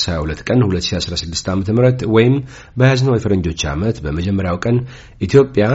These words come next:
ሃያ ኪሎ ሜትር የሚደርስ የባህር ዳርቻ ከሶማሌላንድ በሊዝ ለመያዝ ስምምነት መፈራረሟ ሶማሌላንድን እንደ ራሷ ግዛት ከምትቆጥራት ሶማሊያ ጋር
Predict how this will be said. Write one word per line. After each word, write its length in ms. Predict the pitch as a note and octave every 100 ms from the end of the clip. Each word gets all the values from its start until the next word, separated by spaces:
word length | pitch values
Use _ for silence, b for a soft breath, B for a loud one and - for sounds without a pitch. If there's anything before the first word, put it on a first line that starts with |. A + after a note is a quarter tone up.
| D3 -
ሃያ 200 | A2+ A#2+ G#2+
ኪሎ 200 | - G#2+
ሜትር 260 | F#2+ F#2+ G2+
የሚደርስ 400 | F2 F2 A2+ -
የባህር 320 | E2 G2 G2
ዳርቻ 460 | F2 F2+ E2 - A#2 A2
ከሶማሌላንድ 840 | G#2 - A#2 G2+ E2+ E2 A2+ A2
በሊዝ 320 | E2 F#2+ A#2+ G2
ለመያዝ 440 | F#2 D#2+ C2 B1 - B B -
ስምምነት 520 | F#3 F#2+ G#2 G2+ F#2
መፈራረሟ 480 | F#2+ - G2 G2+ G#2+ A#2+ A2+ - -
ሶማሌላንድን 720 | B2 B2+ B2+ B2 A#2+ A#2+ A#2+
እንደ 280 | A#2 A2+ A2+
ራሷ 300 | A2+ - G#2
ግዛት 300 | F2 F2 -
ከምትቆጥራት 760 | F2 F#2 G#2+ - - D#2 C#2
ሶማሊያ 400 | - F#2+ F2+ D#2+
ጋር 200 | D2 E2